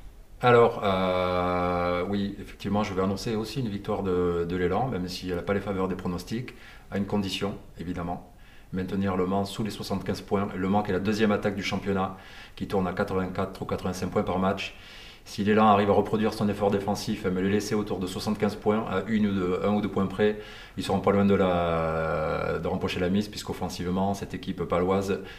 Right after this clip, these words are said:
peut facilement marquer plus de quatre-vingts, quatre-vingt-cinq, voire quatre-vingt-dix points. Donc, euh, la clé, c'est la défense. Si Le Mans est en dessous de soixante-dix-sept points, l'Élan gagnera ce week-end dans la Sarthe. Quant au Pau foot, Pau F C,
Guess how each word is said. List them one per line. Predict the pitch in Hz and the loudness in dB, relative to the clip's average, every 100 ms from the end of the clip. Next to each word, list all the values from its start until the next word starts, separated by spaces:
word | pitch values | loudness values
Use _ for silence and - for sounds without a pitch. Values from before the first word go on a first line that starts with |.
| - - | -14 -10
peut | 87 | -6
facilement | 95 - 92 92 | -6 -4 -4 -2
marquer | - - | -4 -6
plus | - 85 | -6 -6
de | |
quatre-vingts, | 85 85 87 90 | -4 -6 -4 -6
quatre-vingt-cinq, | 87 - 87 - 90 90 - 87 | -6 -6 -6 -6 -6 -6 -6 -2
voire | 104 - | -2 -2
quatre-vingt-dix | 92 90 85 87 | -6 -4 -6 -6
points. | 80 80 - | -8 -12 -8
Donc, | 87 82 92 | -8 -6 -4
euh, | |
la | 85 85 | -4 -4
clé, | 101 | -2
c'est | - | 0
la | 92 | 0
défense. | 92 85 82 - - - - | -2 -6 -10 -12 -18 -20 -10
Si | 95 | -2
Le | 101 | 2
Mans | 101 | 2
est | 101 | 0
en | 92 | -2
dessous | 92 92 92 | -4 -4 -4
de | 87 87 82 | -2 -2 -4
soixante-dix-sept | - 98 85 - 87 | -6 -6 -6 -6 -6
points, | - 95 95 - - | -4 -4 -4 -10 -6
l'Élan | 92 90 | -4 -4
gagnera | 87 85 87 82 - | -4 -4 -6 -8 -10
ce | - | -12
week-end | 85 - 82 | -10 -8 -6
dans | 78 | -6
la | - | -10
Sarthe. | - - - - - - - - - - - | -16 -20 -20 -20 -20 -18 -18 -16 -18 -16 2
Quant | 131 123 | 4 4
au | |
Pau | - | 0
foot, | 87 - 92 117 - - - | -4 -6 -6 -6 -10 -16 -4
Pau | 95 | -4
F | - | -2
C, | 98 98 | -4 -4